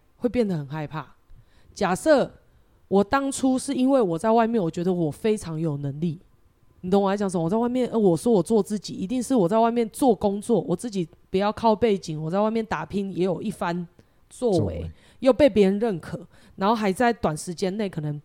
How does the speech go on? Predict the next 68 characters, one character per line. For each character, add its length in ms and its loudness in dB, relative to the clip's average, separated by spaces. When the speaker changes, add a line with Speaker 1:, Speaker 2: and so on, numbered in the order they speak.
Speaker 1:
被 140 -4
提 260 -8
升 240 -4
还 140 -4
什 160 -2
么 120 0
的， 180 0
Speaker 2:
对。 200 -6
Speaker 1:
然 120 4
后 40 8
让 140 8
我 140 6
有 120 6
了 120 2
自 180 -2
信 180 -2
心。 300 -4
我 180 6
觉 240 8
得 280 6
家 280 8
人 160 6
回 160 4
来 160 2
找 200 4
我， 360 4
我 120 6
有 60 8
一 40 -2
个 100 8
企 320 0
业， 140 6
我 120 6
可 140 2
以 60 6
把 180 0
它 60 -2
变 180 2
得 80 0
更 220 -2
好， 180 -4
回 100 0
去 140 -4
改 240 -8
革。 240 -12
像 220 -2
很， 140 0
现 120 0
在 60 2
有 100 2
很 80 -2
多 200 0
二 80 0
代 140 -2
都 120 0
回 100 0
去 140 -4
接 160 -6
自 200 -12
己 80 -2
的 120 -4
家 240 -6
业， 140 0
Speaker 2:
对。 20 -4
Speaker 1:
然 120 -4
后 60 2
透 160 2
过 240 6